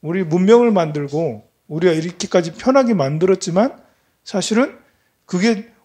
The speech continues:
오히려 문자가 더 많아지고 문명이 발달하고 단어가 더 많아지면 많아질수록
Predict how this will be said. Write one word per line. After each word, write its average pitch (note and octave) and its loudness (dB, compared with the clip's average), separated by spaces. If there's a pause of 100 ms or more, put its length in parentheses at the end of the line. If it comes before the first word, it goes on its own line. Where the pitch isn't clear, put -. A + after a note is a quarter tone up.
오히려 A3 4
문자가 G3 0
더 G3+ 0
많아지고 G3 2 (1000)
문명이 G3+ 2
발달하고 E3+ 2
단어가 A3 2
더 G3 4
많아지면 G#3 4
많아질수록 F3 0